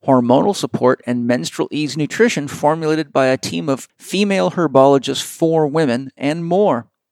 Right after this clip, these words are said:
My family and I and a significant number of my clients and friends and students from around the world use and love Organifi products because they're nutritious,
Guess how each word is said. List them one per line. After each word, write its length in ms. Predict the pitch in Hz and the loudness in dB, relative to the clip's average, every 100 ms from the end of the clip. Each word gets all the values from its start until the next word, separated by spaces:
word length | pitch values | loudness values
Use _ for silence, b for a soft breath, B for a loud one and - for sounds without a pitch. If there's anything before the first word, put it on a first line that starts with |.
| - | -2
My 180 | 143 143 | 0 2
family 400 | - 180 196 185 | 2 0 0 0
and 100 | 143 | 2
I 140 | 135 | 2
and 80 | 143 | 0
a 60 | |
significant 720 | 127 - 123 143 190 202 - - | -2 -2 -2 -2 0 0 -4 -2
number 320 | 143 143 135 | -2 0 0
of 80 | 127 | 0
my 180 | 127 | -2
clients 540 | 123 - 147 160 180 - | -2 -2 -2 0 -4 -6
and 100 | 147 | -10
friends 500 | - 135 135 143 - - | -2 0 0 -2 -10 -8
and 160 | 120 | -4
students 520 | 117 - 190 175 143 | -4 2 2 2 -4
from 180 | - 131 | -6 -2
around 320 | 123 127 165 | 2 2 2
the 80 | 190 | 0
world 400 | 147 139 135 117 | 0 4 4 2
use 260 | 120 160 170 | 0 0 0
and 140 | 147 | -2
love 160 | 135 135 | -2 0
Organifi 680 | 127 123 139 151 - 143 139 | -2 -4 -6 -6 -2 -2 0
products 340 | 143 139 147 | 0 2 0
because 320 | - 123 123 | -4 -4 -2
they're 140 | 110 110 | -2 -2
nutritious, 680 | 107 - 175 180 202 190 | -4 0 0 2 0 -2